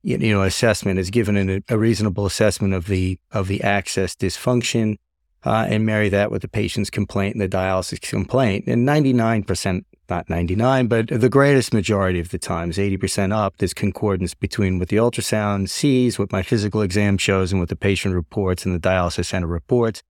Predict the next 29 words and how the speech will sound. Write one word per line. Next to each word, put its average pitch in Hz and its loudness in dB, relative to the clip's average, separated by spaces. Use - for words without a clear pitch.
And 104 -2
we 104 2
would 95 0
move 104 4
on 98 2
with 92 0
an 92 0
intervention. 90 -2
At - -4
that 95 -2
time, 110 2
patient 101 0
is 92 -2
brought 123 0
to 107 0
the 107 2
operating 101 2
room. 98 0
We 117 2
will 110 -4
repeat 113 0
an 123 0
ultrasound 120 0
on 95 -2
table, 120 0
uh, 107 0
just 104 -2
to, 104 0
again, 107 0